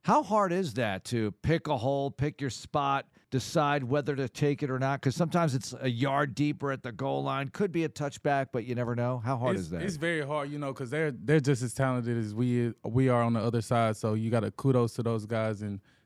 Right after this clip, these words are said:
Speaker 2: they forced a lot of kicks, and they did a good job of covering. But we just got, like, we were probably, like, one block away each return. So we just got some things to clean up, and it will be rolling.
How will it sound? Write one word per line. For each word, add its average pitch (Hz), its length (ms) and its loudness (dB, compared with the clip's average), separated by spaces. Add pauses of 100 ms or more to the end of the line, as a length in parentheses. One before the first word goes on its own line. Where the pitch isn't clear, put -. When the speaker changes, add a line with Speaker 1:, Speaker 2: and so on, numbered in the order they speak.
Speaker 2:
they 139 120 4
forced 175 260 2
a 160 60 2
lot 143 180 2
of - 40 -2
kicks, 131 280 -4
and 123 80 0
they 127 80 0
did 127 160 2
a - 20 2
good 120 160 0
job 117 240 0
of 107 80 -6
covering. 113 440 -2
But 104 220 -2 (300)
we 160 100 4
just 156 160 2
got, 135 220 4
like, 113 240 0
we 131 140 0
were 147 40 2
probably, 135 280 2
like, 104 180 0
one 117 220 0
block 113 240 0
away 110 260 -2
each 107 300 -6
return. 110 500 -6
So 104 300 -6 (320)
we 143 100 0
just 131 180 -2
got 127 100 4
some 113 160 -6
things 117 240 -2
to 110 80 -2
clean 113 240 -2
up, 104 140 -4
and 104 160 -2
it 107 100 -4
will 117 220 0
be 107 120 -2
rolling. 98 360 -2